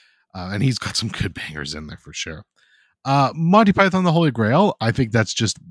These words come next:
uh, one of the funniest movies ever made, in my opinion. I, I think it's absolutely hilarious. Uh, it's in my personal top, uh, probably top thirty, I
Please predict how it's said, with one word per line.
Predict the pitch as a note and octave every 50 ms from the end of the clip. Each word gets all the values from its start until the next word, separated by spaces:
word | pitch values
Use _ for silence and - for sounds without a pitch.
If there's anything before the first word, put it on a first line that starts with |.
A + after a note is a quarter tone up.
| G#2
uh, | G2+ G2 F2+
one | - G#2 G#2 G#2 G#2 G2+
of | G2+ F#2 F2+ F2 D#2+
the | F#2
funniest | - - F#2+ F2+ F2+ F#2 G2 - - - _ -
movies | G#2 G2+ F#2 G2 G2 G2 - - _
ever | - G2+ G2 G2
made, | G2 F#2+ G2 G2 G2 -
in | - F#2+
my | F#2+ F#2+ F#2
opinion. | F#2 - F#2+ F2+ F#2+ G2+ F#2 - _
I, | - F#2 - - -
I | -
think | F#2+ F2+ F2
it's | E2 D#2+
absolutely | E2+ E2+ E2 D2+ C#2+ E2 C#2 -
hilarious. | D2 D2+ E2 D#2+ E2 F2 F2+ F#2 F2+ - - - - _ _ _ _ _ _ _ _ _ - -
Uh, | F#2+ F2+ F2 E2+ E2
it's | - G2 G2 F2 -
in | G#2 G2+ F#2+
my | F#2 F2+ F#2 F#2
personal | - - G2 F#2+ - - A2 G2+
top, | - - G#2 G2+ G2 - _ -
uh, | - F2+ F2 F2 E2+ - -
probably | - F#3+ F3+
top | - - - F2+ F2 - _ _ _ _ _ _ _ _ _ _ _ -
thirty, | - - - - - F2 E2 E2 F2+ G#2+ C#3 D#3+ E3+
I | F3+ G3